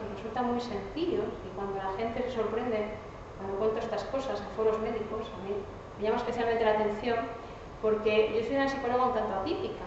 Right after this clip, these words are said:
Yo, cuando estudiaba la carrera, me interesaban más las enfermedades médicas que las psicopatológicas, ¿no? No me interesaban esquizofrenia ni trastornos de personalidad. Yo empecé a trabajar en trastornos cardiovasculares, ¿no?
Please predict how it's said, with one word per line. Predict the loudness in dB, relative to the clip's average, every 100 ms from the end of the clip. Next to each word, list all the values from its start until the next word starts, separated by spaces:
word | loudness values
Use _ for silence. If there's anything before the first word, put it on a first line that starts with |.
| -6 -2
Yo, | 0 0 0
cuando | -2
estudiaba | 0 4 6
la | 6
carrera, | 4 4 2 2 2 0 -4 -8 -12 -12 -2
me | 2
interesaban | 4 4 4 6 6 6
más | 4 2
las | 0
enfermedades | -2 0 2 4 4 2
médicas | 2 2 0 0 0 0 -4 -8
que | -4 0
las | 0 -2
psicopatológicas, | -4 -4 -4 -2 2 2 2 -2 -8 -10 -6
¿no? | -4 -4 -4
No | -2 0
me |
interesaban | 0 0 -2 -2 -2
esquizofrenia | -2 -4 -6 -2 0 2 2 2
ni | 0
trastornos | -4 -4 -4 -4
de | -4
personalidad. | -6 -4 -4 6 8 8 6 0 -4 -6 -2
Yo | 0
empecé | 0
a | 0
trabajar | 2 2 2 2
en | 0
trastornos | -2 -2 -2
cardiovasculares, | -2 -2 -4 -4 -2 0 0 -2
¿no? | -6